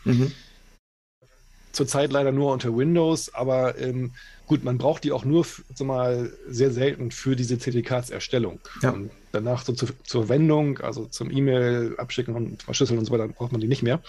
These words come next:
Speaker 2: Und das ist schon, äh, ein Schritt in die richtige Richtung.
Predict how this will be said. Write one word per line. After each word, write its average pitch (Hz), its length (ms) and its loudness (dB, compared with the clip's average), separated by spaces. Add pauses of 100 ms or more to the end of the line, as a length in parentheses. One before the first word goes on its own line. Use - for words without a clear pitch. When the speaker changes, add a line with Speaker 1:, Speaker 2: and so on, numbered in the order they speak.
(600)
Speaker 2:
Und 131 120 2
das 160 120 2
ist 170 80 2
schon, 151 400 2 (180)
äh, 143 380 0
ein 135 100 -4
Schritt - 320 -6
in 139 80 -2
die 123 60 0
richtige 123 360 -2
Richtung. 143 420 -2